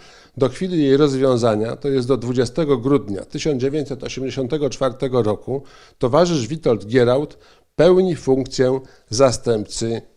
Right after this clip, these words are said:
kierownika. To nie był pierwszy lepszy S B, jak się okazuje, i nie w jednej operacji tego typu brał udział.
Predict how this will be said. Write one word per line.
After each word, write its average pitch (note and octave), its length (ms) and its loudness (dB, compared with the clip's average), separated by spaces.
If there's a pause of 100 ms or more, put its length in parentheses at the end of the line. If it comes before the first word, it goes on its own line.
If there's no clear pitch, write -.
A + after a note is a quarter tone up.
(140)
kierownika. A#2 800 -2 (380)
To F#3 100 -4
nie A3 140 0
był E3 140 2
pierwszy D3 420 0
lepszy C3+ 380 -2
S D3 140 0
B, B2 200 -2
jak - 140 -6
się A#2 160 -4
okazuje, F#2 500 -8
i C3+ 80 -6
nie D3+ 160 0
w C#3 40 -4
jednej D#3 400 -2
operacji C3 800 -2
tego B2+ 240 -2
typu B2+ 540 -6
brał A2+ 460 0
udział. G2 400 -6